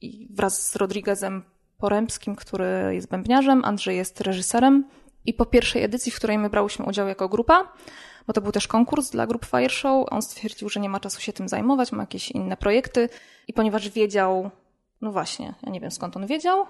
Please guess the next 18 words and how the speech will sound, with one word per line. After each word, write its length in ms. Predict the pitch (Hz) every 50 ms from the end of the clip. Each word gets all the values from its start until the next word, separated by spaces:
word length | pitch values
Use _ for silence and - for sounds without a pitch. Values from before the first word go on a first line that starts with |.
| - - 277
może 260 | 247 208 202 208 202
to 100 | - 196
trochę 360 | - _ - - - - 208
ten 180 | - 190 196 196
wątek, 260 | 185 190 - 202 -
o 20 |
którym 240 | - - - - 196
mówisz, 520 | 202 214 254 277 277 285 - - - - - _ _ -
że 120 | 214 202
on 100 | 196 202
coś 160 | - 214 202
o 80 | - 196
mnie 200 | 196 196 190 180
wiedział 380 | 202 226 233 262 262 262 262 262 - _ _ _ _ _ _ -
i 80 | -
gdzieś 200 | 208 202 214 -
mu 80 | 214 202
tam 400 | - - - 196 196 202 208